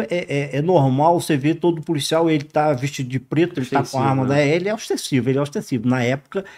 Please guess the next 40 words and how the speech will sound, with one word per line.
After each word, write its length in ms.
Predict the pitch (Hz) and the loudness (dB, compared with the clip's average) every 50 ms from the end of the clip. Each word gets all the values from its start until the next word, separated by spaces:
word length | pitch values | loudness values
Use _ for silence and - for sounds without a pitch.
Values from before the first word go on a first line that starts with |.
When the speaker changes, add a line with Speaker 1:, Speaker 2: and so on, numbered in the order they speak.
| - _ - | -18 _ -4
Speaker 1:
na, 260 | 127 135 143 143 135 | -2 0 0 0 0
na 180 | 139 143 135 135 | 0 0 2 0
época 240 | 151 147 143 - 139 | 0 -2 -4 -10 -10
que 120 | - - | -2 0
eu 120 | 143 143 | 2 2
ingressei 360 | 139 139 135 139 131 - 139 127 | 2 2 2 0 0 0 -2 0
na 140 | 127 131 | 0 -2
Polícia 320 | 127 - 135 117 110 123 - | -2 -2 -6 -6 -6 -8 -8
Federal, 460 | - 139 127 135 127 131 156 185 208 | -8 -6 -6 -4 -4 -4 -6 -6 -6
você 760 | 226 262 254 - - 220 208 208 202 196 185 156 135 123 113 104 107 101 - _ _ | -8 -8 -10 -8 -6 -6 -4 -4 -2 -2 0 2 2 2 0 -2 -6 -10 -12 _ _
jamais, 720 | 110 123 139 143 117 107 127 135 131 143 131 110 - - _ _ _ _ _ _ _ | -4 -2 -2 -2 -2 0 0 0 2 2 -2 -4 -6 -14 _ _ _ _ _ _ _
jamais 500 | - 131 117 113 110 135 180 196 180 170 | -4 -2 -2 0 -2 -2 -4 -6 -4 -4
andava 420 | 151 135 127 110 127 135 127 123 | -4 -4 -2 -2 -2 -2 -2 -4
ostensivo, 560 | 123 - - 113 101 - - 117 127 123 117 | -8 -8 -8 -10 -10 -10 -8 -8 -6 -6 -6
jamais. 360 | 104 117 151 139 113 117 123 | -8 -8 -8 -6 -6 -6 -6
Speaker 2:
Naquela 300 | 117 113 - - 135 131 | -6 -8 -6 -6 -6 -4
época 260 | 131 135 135 135 - 139 | -4 -4 -6 -6 -6 -6
era 80 | 131 | -4
Speaker 1:
É, 20 | 127 | -4
Speaker 2:
muito 180 | 127 139 143 | -4 -4 -6
Speaker 1:
era 140 | 113 120 143 | -4 -2 0
muito 80 | 143 175 | 0 2
Speaker 2:
trabalho 160 | 196 139 135 | 0 0 -2
Speaker 1:
estimulado. 440 | 131 190 175 139 117 117 127 131 - | -2 -4 -2 0 0 -2 -2 -4 -8
Speaker 2:
de, 120 | - 135 | -10 -10
de 60 | 135 | -10
inteligência, 640 | 131 135 143 139 135 127 120 117 107 110 107 - 120 | -6 -6 -4 -2 -2 -2 -4 -4 -4 -6 -6 -8 -8
né? 140 | 120 120 120 | -6 -6 -6
Inclusive, 340 | 123 120 131 135 127 127 151 | -6 -4 -6 -6 -4 -2 -2
o 60 | 151 | -2
senhor 80 | 135 135 | -2 -2
Speaker 1:
Inteligência. 300 | 135 - 113 113 - 160 | -2 -2 -2 -2 -6 -8
Speaker 2:
citou 180 | - - 147 143 | -8 -6 -4 -4
a 80 | 143 | -4
S 220 | 143 139 - - 151 | -6 -8 -8 -8 -6
N 140 | 151 156 151 | -4 -2 0
I, 320 | 151 165 180 180 180 - - _ _ _ _ _ _ _ | 0 0 0 0 -4 -10 -18 _ _ _ _ _ _ _
essa, 480 | - - 120 117 - - 135 117 110 - _ _ _ _ _ _ - | -10 -8 -8 -8 -8 -8 -8 -8 -10 -12 _ _ _ _ _ _ -16
é, 580 | 101 113 113 113 110 107 107 107 104 101 98 95 92 - _ _ _ _ _ _ _ _ _ _ _ | -10 -6 -4 -4 -2 -4 -4 -6 -8 -10 -10 -14 -16 -20 _ _ _ _ _ _ _ _ _ _ _
que 360 | _ - 117 113 113 113 110 | _ -6 -4 -2 -2 -2 -4